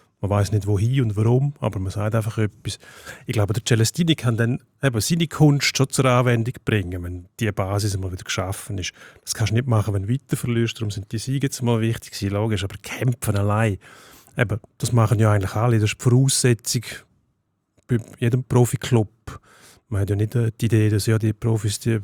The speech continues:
ja, schön spielen, tun sie, aber kämpfen wollen sie nicht. Nein, das ist die Basis. Machen alle, brauchen alle, ohne geht's nicht. Was nachher kommt, ist wichtiger. Ich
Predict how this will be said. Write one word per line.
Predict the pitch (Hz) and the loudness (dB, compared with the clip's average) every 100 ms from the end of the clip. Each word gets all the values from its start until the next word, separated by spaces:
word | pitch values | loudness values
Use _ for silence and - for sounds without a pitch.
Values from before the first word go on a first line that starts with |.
| - - | -8 -12
ja, | 98 104 107 107 - - | -4 -2 0 -2 -6 -10
schön | - 117 117 | 0 2 2
spielen, | - 135 123 - | 0 2 2 0
tun | 120 127 117 | 2 2 0
sie, | 104 | -4
aber | 104 | -6
kämpfen | - 110 120 - | -2 -2 -2 -4
wollen | 101 101 | -2 -2
sie | - | 0
nicht. | 127 123 | 0 2
Nein, | 120 123 | 2 4
das | 117 113 | 2 0
ist | - | -6
die | - | -2
Basis. | 98 113 123 95 - - - - - _ | 0 2 0 -4 -10 -14 -20 -20 -20 _
Machen | 117 120 117 | 2 4 4
alle, | 123 127 135 143 | 2 4 2 0
brauchen | - 127 131 135 120 | -2 2 4 4 4
alle, | 117 120 - - | 4 2 -2 -2
ohne | 117 107 104 | -2 0 0
geht's | 101 98 - | 0 -2 -4
nicht. | 98 98 - - _ _ _ _ | -6 -6 -10 -18 _ _ _ _
Was | 110 95 | -6 0
nachher | 117 123 | 0 -2
kommt, | - 113 - | -2 -4 -4
ist | 104 | -2
wichtiger. | 117 165 - 131 | 0 0 -2 -4
Ich | 113 | -4